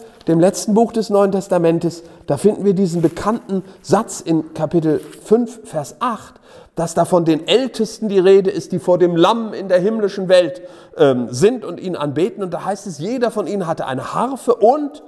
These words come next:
goldene Schalen voller Räucherwerk.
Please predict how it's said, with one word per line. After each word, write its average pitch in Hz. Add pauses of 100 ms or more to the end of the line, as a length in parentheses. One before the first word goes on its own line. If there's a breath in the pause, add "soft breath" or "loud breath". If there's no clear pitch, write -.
(400 loud breath)
goldene 226
Schalen 165 (220 loud breath)
voller 202
Räucherwerk. 151